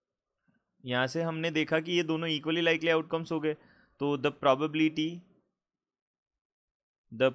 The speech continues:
probability of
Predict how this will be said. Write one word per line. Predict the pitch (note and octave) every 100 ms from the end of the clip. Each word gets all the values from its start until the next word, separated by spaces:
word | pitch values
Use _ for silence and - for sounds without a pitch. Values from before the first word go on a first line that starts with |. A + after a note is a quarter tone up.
| C3
probability | C3 C3+ D3+ D3+ D#3 D3+ D3 D3 D3+ - _ _ _ _ _ _ _ _ _ -
of | A#2+ B2+